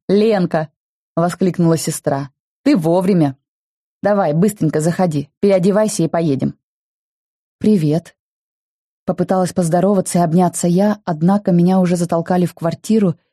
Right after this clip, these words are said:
и начали стягивать пальто. «У тебя ровно час.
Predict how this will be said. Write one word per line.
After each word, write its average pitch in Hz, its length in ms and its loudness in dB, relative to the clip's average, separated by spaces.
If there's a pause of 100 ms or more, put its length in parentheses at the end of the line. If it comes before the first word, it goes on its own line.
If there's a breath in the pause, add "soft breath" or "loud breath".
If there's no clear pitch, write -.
(200)
и 175 80 0
начали 190 340 2
стягивать 185 480 0
пальто. 165 420 -2 (840)
«У 196 100 4
тебя 196 240 2
ровно 202 280 2
час. 156 420 -6